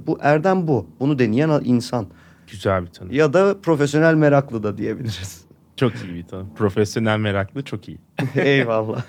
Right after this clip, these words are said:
Speaker 2: Peki nasılsın bu aralar? Nasıl hissediyorsun?
Speaker 1: Kendimi çok iyi hissediyorum ama çok yoğunum ve çok yorgunum. Yani, e, iki hafta içinde herhalde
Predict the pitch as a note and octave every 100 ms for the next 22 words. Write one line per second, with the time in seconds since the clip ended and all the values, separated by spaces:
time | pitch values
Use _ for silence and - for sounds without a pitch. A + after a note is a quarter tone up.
0 | - - - A#2+ G#2+ C3+ B2+ B2+ G3 F#3+
1 | E3+ C#3 A#2 A2 A#2 D#3+ - - _ _
2 | - G#2 A2+ - G2 F#2+ F#2+ - D#3 -
3 | _ _ _ _ _ _ _ _ - A#2
4 | A#2+ E3 F#3 E3+ - D#3 D#3 C#3+ G#2 G2
5 | - F#2+ G2 G#2 C#3+ C#3 D#3 D3+ - -
6 | - A2 A2 - G#2+ G#2 A2+ B2 A2 -
7 | A2 A2 A2+ G#2+ G2 F2 G2 G2 F#2+ G2
8 | G2+ G2+ _ - - - _ _ _ G2
9 | F#2 F#2 - _ _ _ _ _ _ _
10 | _ _ - - G#3 D#3+ D#3 D3+ E3 D3+
11 | C3+ - A2 G#2+ B2 A2+ A2+ A2+ C3